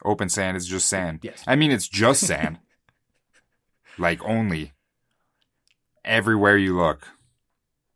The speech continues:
Speaker 1: Sand.
Speaker 2: Yeah, I think the whole planet is open sand. There's, like,
Speaker 1: Mm.
Speaker 2: it, what would be closed sand, Steve?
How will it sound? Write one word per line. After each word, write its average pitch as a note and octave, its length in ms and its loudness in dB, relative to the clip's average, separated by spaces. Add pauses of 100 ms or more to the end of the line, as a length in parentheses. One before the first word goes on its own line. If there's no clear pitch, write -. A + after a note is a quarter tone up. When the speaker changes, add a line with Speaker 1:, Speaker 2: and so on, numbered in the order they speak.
Speaker 1:
Sand. D2+ 640 -8 (500)
Speaker 2:
Yeah, A#2 380 2
I D3 80 0
think E3+ 200 -2
the C#3+ 60 4
whole E3 200 6
planet D3+ 420 -2
is F#2+ 100 -8
open G2 240 -10
sand. G2 360 -16 (1200)
There's, C3 160 -4
like, B2 120 -2
Speaker 1:
Mm. G2 180 -10 (1500)
Speaker 2:
it, D#3 280 2
what D3 300 8
would B3 100 4
be G#3+ 80 2
closed C3 380 2
sand, F#2 320 -8
Steve? G2 400 -10